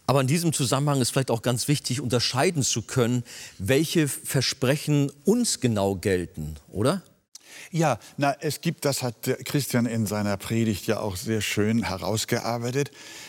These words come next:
Speaker 2: es gibt Zusagen Gottes, die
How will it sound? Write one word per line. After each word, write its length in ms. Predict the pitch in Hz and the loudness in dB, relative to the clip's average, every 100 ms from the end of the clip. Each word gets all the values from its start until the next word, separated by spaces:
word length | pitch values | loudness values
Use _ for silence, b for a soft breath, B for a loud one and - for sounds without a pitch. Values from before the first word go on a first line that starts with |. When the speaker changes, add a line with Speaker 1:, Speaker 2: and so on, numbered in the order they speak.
| B | B
Speaker 2:
es 260 | 127 107 - | -4 -2 -2
gibt 440 | 113 147 - - | -2 -2 -4 -6
Zusagen 920 | - - 202 214 139 135 120 113 101 - | -2 2 4 4 2 0 2 2 2 0
Gottes, 600 | 107 104 - 147 - - _ - | -2 -2 -6 -4 -6 -8 _ -2
die 320 | 139 135 139 | 0 0 -2